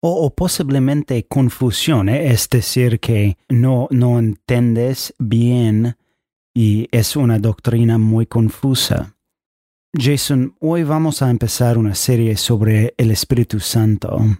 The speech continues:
Y, y Jason, creo que esta serie es importante por dos razones. Primero, e-, en nuestro contexto hay muchas iglesias que tienen un gran enfoque en el Espíritu Santo.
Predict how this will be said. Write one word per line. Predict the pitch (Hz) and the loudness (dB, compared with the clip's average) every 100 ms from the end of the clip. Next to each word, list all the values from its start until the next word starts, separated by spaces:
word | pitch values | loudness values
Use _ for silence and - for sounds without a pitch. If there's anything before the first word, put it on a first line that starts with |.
| - | -2
Y, | 120 113 120 | -2 0 0
y | 107 | 2
Jason, | 120 - 107 | 0 0 -2
creo | 101 123 131 | 0 0 -2
que | - 120 135 | -2 -2 0
esta | 117 - | 0 0
serie | 107 - 117 113 107 | -2 0 0 0 -2
es | 107 - | -4 0
importante | 101 113 110 - 147 170 117 | 0 0 -2 -2 -2 0 -2
por | 104 117 101 | -2 -4 -2
dos | 101 123 - 107 | 0 0 0 -2
razones. | 95 - 107 95 107 - - - _ _ _ _ _ _ _ | -2 0 2 0 -2 -4 -6 -14 _ _ _ _ _ _ _
Primero, | 127 123 143 131 101 110 120 - _ _ _ - | 0 2 0 -2 -2 -2 -2 -6 _ _ _ -6
e-, | 135 123 | -2 2
en | 117 | 2
nuestro | 113 139 - - - | 2 0 -2 -6 0
contexto | 120 107 123 - - 113 | 0 0 -2 -4 -2 -2
hay | 107 113 | 0 2
muchas | 113 123 - 135 - | 2 2 0 -2 -2
iglesias | 113 95 110 110 - 120 104 | -2 0 2 0 0 0 0
que | - 104 | -2 -2
tienen | - 123 117 113 117 | 0 0 2 2 0
un | 127 113 95 | 0 0 0
gran | 107 113 123 | -2 0 0
enfoque | 160 147 123 - 107 - 104 127 139 | 0 -2 -2 -2 -2 0 0 0 2
en | 110 | 2
el | 110 | 2
Espíritu | 107 - 107 110 127 | 0 -2 -2 0 0
Santo. | 113 165 202 - - | -2 0 -2 -2 -6